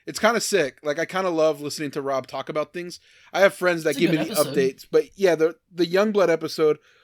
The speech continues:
Speaker 1: was a lot of him talking about him just going to New York to do a signing for it. But in the middle of it, for a brief second, he talks about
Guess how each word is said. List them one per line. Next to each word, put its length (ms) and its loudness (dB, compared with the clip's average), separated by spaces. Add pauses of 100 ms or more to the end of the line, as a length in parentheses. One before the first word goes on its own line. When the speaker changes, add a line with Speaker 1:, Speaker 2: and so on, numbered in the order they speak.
(120)
Speaker 1:
was 160 -4
a 40 -2
lot 240 4
of 60 -2
him 140 -4
talking 320 -4
about 320 -4
him 220 -6
just 180 -12
going 220 -6
to 80 -14
New 60 -10
York 240 -8
to 80 -18
do 120 -10
a 40 -6
signing 520 -10 (460)
for 300 0
it. 160 -6 (280)
But 120 -6
in 60 -10
the 80 -4
middle 280 0
of 120 0
it, 260 -2
for 240 -4
a 60 -10
brief 320 -6
second, 360 -2
he 140 -10
talks 320 -8
about 440 -2